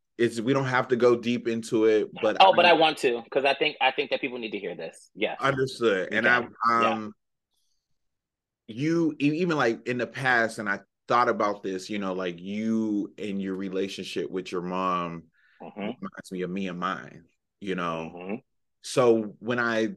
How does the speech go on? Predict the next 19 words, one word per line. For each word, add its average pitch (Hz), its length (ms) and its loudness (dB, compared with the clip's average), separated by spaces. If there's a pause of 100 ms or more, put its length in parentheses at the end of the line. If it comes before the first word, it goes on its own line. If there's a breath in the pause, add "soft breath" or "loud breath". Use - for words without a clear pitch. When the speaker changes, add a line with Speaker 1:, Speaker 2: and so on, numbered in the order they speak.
Speaker 1:
you 113 140 -2
know, 87 460 -6
I 98 100 -8
s-, - 560 -8
saw 190 640 2
it 196 340 2 (120)
and 123 140 2
I 123 120 4
was 123 160 4
just 120 200 0
like, 104 400 2 (400)
everything 131 460 -2
just, 110 260 -4
my 117 160 0
heart 101 380 0
shattered, - 600 -8
'cause 98 260 -4 (100)
I 104 360 4
Speaker 2:
Yeah. 87 300 2